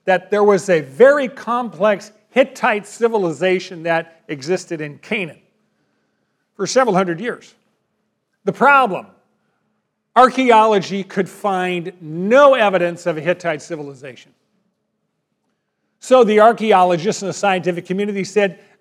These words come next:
"Obviously, Scripture is false. It's just Jewish mythology. There is no Hittite civilization." Well, lo and behold, archaeology uncovered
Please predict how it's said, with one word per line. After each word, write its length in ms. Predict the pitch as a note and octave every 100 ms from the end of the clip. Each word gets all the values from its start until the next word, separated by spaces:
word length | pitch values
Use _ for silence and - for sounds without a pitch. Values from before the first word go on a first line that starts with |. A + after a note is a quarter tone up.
| -
"Obviously, 1200 | F4 F#4+ F#4+ F4+ D4 B3 G#3+ - F#3+ G3 F#3 A3+
Scripture 760 | A#3+ - - C#4+ D4+ - A3+ A3
is 280 | G#3 G3 -
false. 800 | - - B3+ F#3 F3+ B3 C4 G#3
It's 180 | F3 C#3
just 540 | C3 F#3 C4 - C#3+
Jewish 480 | C3 G#3 B3 A3 G#3+
mythology. 760 | G#3 - A#3+ B3 G#3+ D#3 F#3
There 240 | D#3 A3 B3+
is 140 | G#3+
no 180 | C4 A3
Hittite 400 | A3 A3 G#3+ F#3
civilization." 760 | G#3+ G#3 F#3 D3 E3+ C#3+ - _ _ _ _ _ _ _ -
Well, 200 | G3 F3+
lo 360 | F#3 A#3+ D4+
and 140 | D#4+ D4+
behold, 540 | D4 G3+ A3 D#3+ C3
archaeology 920 | D3+ F3+ F#3+ F#3 F#3+ G#3+ E3+ F#3+ G3+
uncovered 640 | G3 G#3+ - F#3+ G3 G#3